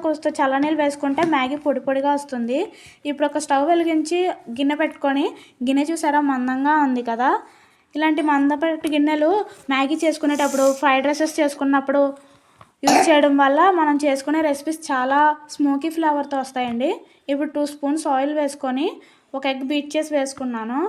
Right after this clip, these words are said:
ఈ ఎగ్ బీట్ చేయడం వల్ల మనం వన్ ఎగ్ వేసుకున్నా కానీ చాలా ఫ్లఫీగా వస్తుంది, చాలా టేస్ట్ కూడా బాగుంటుంది.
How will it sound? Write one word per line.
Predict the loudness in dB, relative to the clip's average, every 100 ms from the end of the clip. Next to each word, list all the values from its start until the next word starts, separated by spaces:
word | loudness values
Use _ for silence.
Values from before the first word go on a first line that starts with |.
| -8 -16 -12 -4
ఈ | -2
ఎగ్ | -2 -4
బీట్ | -4 0
చేయడం | 0 2 2 0
వల్ల | 2 2 2 2
మనం | 0 0 -2
వన్ | -4 -2
ఎగ్ | -4 0
వేసుకున్నా | -2 -2 -2 0 -2
కానీ | -4 -2 -4 -6 -12 -14 -2
చాలా | 0 0 0
ఫ్లఫీగా | -2 -2 -2 0 2 0
వస్తుంది, | -4 -4 -4 -2 0 0 -2 -10 -20 -4
చాలా | 0 0 0
టేస్ట్ | 0 0 -4
కూడా | -2 0 0
బాగుంటుంది. | 0 -2 -4 -6 -4 -2